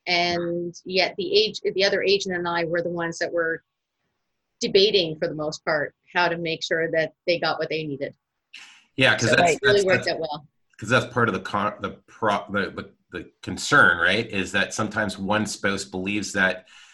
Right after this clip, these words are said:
Speaker 2: the other is conspiring with someone else, right? Like the other agent.
Speaker 1: Always.
Speaker 2: So independent advice, I know we talk about it quite a bit on the legal side, is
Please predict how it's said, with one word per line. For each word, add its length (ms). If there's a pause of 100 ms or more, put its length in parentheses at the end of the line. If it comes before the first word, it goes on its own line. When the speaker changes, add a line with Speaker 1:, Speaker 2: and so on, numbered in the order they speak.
(140)
Speaker 2:
the 280
other 320
is 120
conspiring 840
with 100
someone 360
else, 400
right? 260
Like 220
the 120
other 200
agent. 420
Speaker 1:
Always. 380
Speaker 2:
So 380 (380)
independent 580
advice, 680 (100)
I 80
know 120
we 100
talk 300
about 200
it 120
quite 160
a 40
bit 200 (100)
on 120
the 80
legal 380
side, 400
is 240